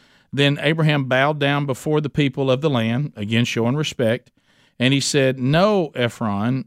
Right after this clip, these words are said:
in the hearing of all the people of the land, but if you will hear me, I give the price of the field, accept it from me, that I may bury my dead here.'"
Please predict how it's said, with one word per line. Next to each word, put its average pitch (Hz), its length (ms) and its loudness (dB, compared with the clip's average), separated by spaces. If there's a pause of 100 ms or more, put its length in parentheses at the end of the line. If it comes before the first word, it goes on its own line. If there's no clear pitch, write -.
in 123 140 0
the 117 80 2
hearing 147 360 0
of 131 120 -2
all 127 140 2
the 110 80 -4
people 123 340 -2
of 107 80 -2
the 107 80 -2
land, 110 460 0 (520)
but 131 160 4
if 127 160 0
you 175 260 0
will 175 260 2
hear 202 320 0
me, 127 440 0
I 143 220 2
give 156 360 -4
the 139 80 -4
price 165 440 -2
of 170 80 -4
the 170 60 -4
field, 123 500 0 (340)
accept 151 540 0
it 156 120 -8
from 131 220 -2
me, 127 220 0
that 123 280 -6
I 143 200 2
may 151 220 0
bury 139 340 -2
my 139 200 0
dead 139 300 0
here.'" 113 220 -8